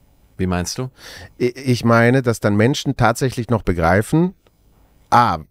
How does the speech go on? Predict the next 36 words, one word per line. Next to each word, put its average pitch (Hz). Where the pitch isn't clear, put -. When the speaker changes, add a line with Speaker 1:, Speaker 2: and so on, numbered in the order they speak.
Speaker 2:
hier 147
in 131
diesem 147
Raum, 107
das 123
ist 131
etwas 120
Spezielles. 87
Speaker 1:
Mhm. 113
Speaker 2:
Das 110
ist 120
nicht 110
ersetzbar, 175
das 117
ist, -
das 113
ist -
jetzt 113
gerade 92
einzigartig.“ 101
Und, 98
äh, 90
ist -
ja 101
auch 98
mit 117
Musik 113
so. 73
Immer 165
noch. 85
Ein 98
Konzert 123
hat -
eine -
andere 139
Wucht. -